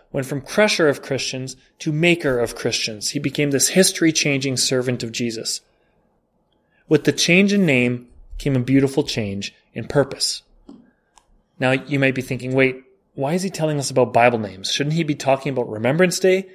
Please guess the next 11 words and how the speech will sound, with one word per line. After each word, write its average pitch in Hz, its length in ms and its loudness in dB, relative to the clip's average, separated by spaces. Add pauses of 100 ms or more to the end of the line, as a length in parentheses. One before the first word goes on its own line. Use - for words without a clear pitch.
(640)
Isn't 135 240 -2
it 131 100 0
ironic 123 520 0
that 127 140 0
he 123 120 -8
forgot 131 520 2
to 135 60 -12
speak 135 280 -6
about 131 160 0
Remembrance 131 600 0
Day 190 360 -2